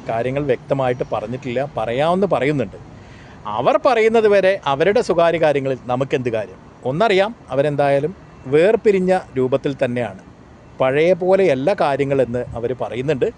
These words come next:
എന്തായാലും ഇഷ്ടമുള്ള ഒരു വ്ളോഗറുടെ വ്യക്തിജീവിതത്തിൽ സംഭവിച്ച ഈ ഒരു, ഏഹ്, എന്താ പറയുന്നേ, ആ, ആ, അപച്യുതി, അപഖ്യാതി എന്നോ അല്ലെങ്കിൽ എന്താ അതിന് പറയുന്നേ,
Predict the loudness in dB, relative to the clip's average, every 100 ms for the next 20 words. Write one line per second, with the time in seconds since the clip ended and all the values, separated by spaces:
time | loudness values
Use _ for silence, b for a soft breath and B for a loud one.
0 | B B B B B B B -20 -20 -20
1 | -8 -4 0 2 0 -2 -4 -4 0 0
2 | 2 4 4 4 4 4 4 4 2 2
3 | 2 0 -2 -4 -2 -4 -6 -10 -4 -4
4 | -2 -4 -4 -2 -4 -4 -8 -4 -2 -2
5 | -4 -8 -14 -8 -8 -8 -12 -20 -20 -20
6 | -20 -20 -20 -16 -10 -6 -6 -8 -12 -14
7 | -18 -20 -20 -20 -20 -20 -20 -6 -2 0
8 | -2 -10 -20 -16 -10 -8 -8 -12 -6 -2
9 | 0 -2 -2 -6 -6 -12 -10 -2 -2 -2
10 | -4 0 0 0 -2 -4 -8 -14 -14 -14
11 | -14 -16 -16 -4 -2 0 -2 -6 -10